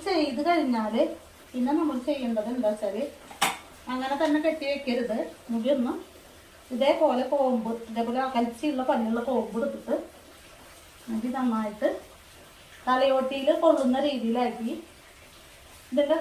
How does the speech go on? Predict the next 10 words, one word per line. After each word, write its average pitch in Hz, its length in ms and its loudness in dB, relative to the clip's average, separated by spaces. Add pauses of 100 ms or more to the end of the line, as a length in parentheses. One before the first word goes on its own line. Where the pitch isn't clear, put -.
(120)
ആ 302 40 4 (140)
കോമ്പിൻ്റെ 277 480 4
തുമ്പ് 277 300 -2
കണ്ടോ, 208 240 -2 (340)
ഒരു 247 120 -2 (120)
മുട്ട് 294 340 -2
പോലെയാണ്. 202 340 2 (320)
അതുകൊണ്ട് 269 320 2
വേദനയൊന്നും 285 520 4
എടുക്കില്ല. 226 360 -2